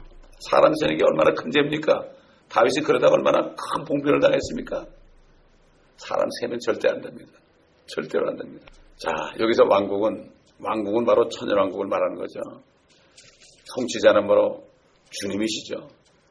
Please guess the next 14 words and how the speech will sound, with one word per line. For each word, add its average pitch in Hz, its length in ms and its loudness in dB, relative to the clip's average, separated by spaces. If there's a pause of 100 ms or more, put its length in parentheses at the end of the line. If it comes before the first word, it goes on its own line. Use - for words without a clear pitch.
(180)
또 98 160 -2
우리는 101 260 -4
주님과 101 340 -2
함께 101 180 -2
통치자가 - 720 2
되는 - 200 0
것입니다. - 440 -12
자, - 760 -20
이게 131 340 -2
여러분, 180 400 2 (840)
아, - 80 -8 (1000)
이게 127 200 0
믿어져야 139 500 6
되는데요. 107 840 0